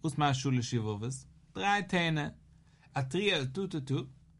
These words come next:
איז מען תקיעה, איז דריי מאל אזוי לאנג. אזוי די משנה פארשטאנען ביז ער. זאגט תוספות, ניין. שולה איז יבבות, מיינט נישט צו זאגן, אז יעדע איז געמאכט געווארן פון דריי טענע. נאר יעדע פון די דריי האט אויך דריי אין זיך.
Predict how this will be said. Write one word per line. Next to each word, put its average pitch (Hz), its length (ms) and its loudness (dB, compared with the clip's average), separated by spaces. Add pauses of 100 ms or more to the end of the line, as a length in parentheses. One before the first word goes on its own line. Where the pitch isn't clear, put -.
(380)
איז 147 120 2
מען 160 180 6
תקיעה, 233 480 2
איז 180 180 -2
דריי 202 300 4
מאל 202 120 2
אזוי 180 240 4
לאנג. 156 320 4 (320)
אזוי 180 240 0
די 180 100 0
משנה 175 300 -2
פארשטאנען 143 500 2
ביז 127 200 4
ער. 117 280 2 (1160)
זאגט 190 140 -12
תוספות, 135 640 -2
ניין. 110 160 0 (500)
שולה 247 260 -2
איז 175 160 0
יבבות, 143 520 4 (500)
מיינט 240 280 2
נישט - 140 -4
צו 147 80 -6
זאגן, 160 200 0
אז 131 180 2
יעדע 151 280 4
איז 139 180 0
געמאכט 135 360 4
געווארן 135 280 2
פון 127 180 4
דריי 123 240 4
טענע. 147 400 -2 (800)
נאר 143 160 6
יעדע 196 440 6
פון 185 180 0
די 170 120 4
דריי 165 500 6
האט 143 160 0
אויך 269 280 6
דריי 120 280 4
אין 117 80 2
זיך. 107 360 -6